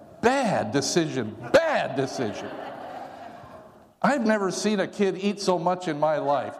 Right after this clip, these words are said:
Every single thing that came by, he wanted to have one. And I, but I told him,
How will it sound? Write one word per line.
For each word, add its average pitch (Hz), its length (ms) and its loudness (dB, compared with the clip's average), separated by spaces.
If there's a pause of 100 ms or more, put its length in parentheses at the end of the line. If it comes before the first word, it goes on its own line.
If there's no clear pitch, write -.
Every 247 340 2
single 220 420 2
thing 202 300 -2
that 160 160 0
came 185 280 0
by, 165 280 2
he 170 120 -4
wanted 156 300 0
to 131 80 0
have 143 280 -2
one. 104 260 -6 (600)
And 123 120 4
I, 135 140 4
but 123 220 0
I 147 100 4
told 190 320 2
him, 151 180 -6